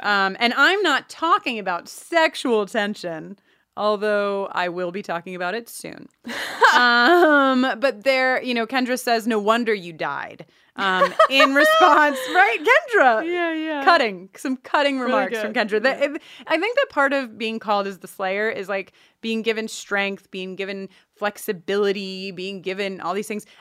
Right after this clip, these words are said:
Speaker 1: and being given an incredible power with your words. Um,
Speaker 2: Yeah.
Speaker 1: because Buffy has her quips. Kendra can fucking get her, cut her right back.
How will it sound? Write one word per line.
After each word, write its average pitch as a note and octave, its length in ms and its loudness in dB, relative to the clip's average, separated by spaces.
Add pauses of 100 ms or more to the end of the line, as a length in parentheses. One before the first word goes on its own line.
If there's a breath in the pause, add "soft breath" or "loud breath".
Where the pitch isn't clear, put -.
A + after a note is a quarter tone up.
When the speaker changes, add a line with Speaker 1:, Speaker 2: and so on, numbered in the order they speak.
Speaker 1:
and G#3+ 140 -8
being C4 420 -4
given E4 320 -2
an A#3+ 140 -6
incredible C4 640 -4
power G#3+ 360 0
with G#3 200 -6
your G3 100 -8
words. - 400 -10 (260 soft breath)
Um, G#3 400 0
Speaker 2:
Yeah. A3+ 280 2
Speaker 1:
because G3+ 140 -2
Buffy A#3+ 320 2
has A#3 180 -2
her G3 80 -4
quips. B3+ 500 -2
Kendra A#3+ 420 -2
can E3+ 220 -10
fucking F3 460 -6
get F#3 160 -6
her, F#3+ 100 -6
cut A3+ 240 -4
her G#3+ 100 -2
right F3+ 220 -2
back. F3+ 400 -4